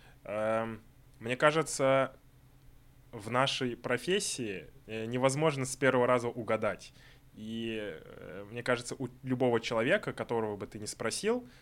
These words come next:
э, который сейчас в этой сфере, пробовал разное. И я считаю, что это нормально, э, особенно когда ты молодой, попробовать какие-то разные вещи. Эм,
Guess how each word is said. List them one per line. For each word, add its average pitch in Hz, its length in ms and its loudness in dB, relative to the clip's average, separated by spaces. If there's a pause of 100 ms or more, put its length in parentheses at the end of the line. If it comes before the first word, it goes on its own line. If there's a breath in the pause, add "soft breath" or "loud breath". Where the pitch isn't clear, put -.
(200 loud breath)
э, 101 180 -8
который 107 300 -4
сейчас - 380 -4
в - 20 -6
этой - 220 -6
сфере, 170 400 0 (280 loud breath)
пробовал 143 460 4
разное. 110 480 2 (400 loud breath)
И 117 100 -6
я 135 400 4
считаю, 120 280 2
что 120 160 -2
это 113 100 -4
нормально, 160 640 0 (360 soft breath)
э, 110 240 -4
особенно 110 720 0 (180)
когда 117 220 0
ты 113 80 -6
молодой, 107 520 0
попробовать 127 600 0
какие-то 120 320 -2
разные 113 320 0
вещи. 110 400 -6 (500 loud breath)
Эм, 98 720 -10